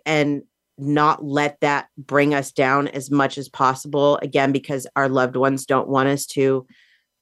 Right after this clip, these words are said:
But it's really not healthy. Like, you can see, I, I can look back at a lot of Christmases and a lot of Thanksgivings. I can tell you Christmases and Thanksgivings from the nineties, even maybe in the eighties, but I can't remember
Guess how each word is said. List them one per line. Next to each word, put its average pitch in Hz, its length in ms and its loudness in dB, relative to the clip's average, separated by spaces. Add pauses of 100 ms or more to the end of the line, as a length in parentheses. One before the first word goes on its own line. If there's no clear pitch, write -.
But 214 220 0
it's 196 200 -4
really 214 220 2
not 185 240 0
healthy. 170 360 0
Like, 156 240 0
you 226 100 -6
can 240 180 -2
see, 175 580 -6 (200)
I, 226 360 0
I 196 120 2
can 240 240 0
look 196 240 0
back 175 360 0 (140)
at 151 200 -4
a 151 60 -4
lot 147 400 0
of 165 220 -2
Christmases 123 760 -4
and 147 140 0
a 143 60 2
lot 147 280 2
of 143 120 -2
Thanksgivings. 139 760 0 (160)
I 147 120 0
can 147 180 0
tell 147 220 2
you 143 140 0
Christmases 147 580 -2
and 143 140 0
Thanksgivings 147 640 0
from 151 200 0
the 151 80 0
nineties, 156 580 -2 (440)
even 180 240 0
maybe 185 300 2
in 185 100 0
the 170 180 -2
eighties, 156 420 -2 (480)
but 170 100 0
I 175 120 2
can't 196 480 -2
remember 175 560 0